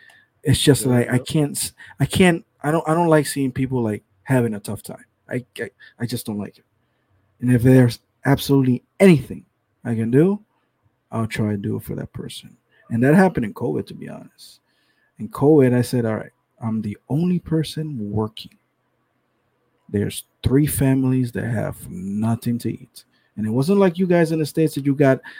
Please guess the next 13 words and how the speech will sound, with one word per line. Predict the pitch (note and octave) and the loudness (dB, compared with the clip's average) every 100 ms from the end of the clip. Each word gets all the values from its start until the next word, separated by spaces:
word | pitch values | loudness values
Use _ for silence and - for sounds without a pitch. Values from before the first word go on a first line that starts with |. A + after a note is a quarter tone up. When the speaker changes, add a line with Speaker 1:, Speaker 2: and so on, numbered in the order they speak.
| - | -6
Speaker 1:
a | A#2 | -4
check | - D#3+ C#3+ - - | 2 4 2 -2 -18
from | - A#2 | -8 -6
the | G#2+ | -4
government. | B2 D3+ B2 A2 G2+ _ _ | -2 -2 -2 -4 -8 _ _
No, | G#2+ A2 | -10 -6
no, | B2 | -4
no. | E3 C3 - _ _ _ _ _ _ _ _ _ _ _ _ _ - | -2 -2 -4 _ _ _ _ _ _ _ _ _ _ _ _ _ -8
That | G#2 G#2+ | -4 -2
wasn't | B2+ D#3 | -2 0
happening | E3 F3 - - | 2 2 -2 -10
down | - B2+ | -10 -12
here. | - - | -16 -20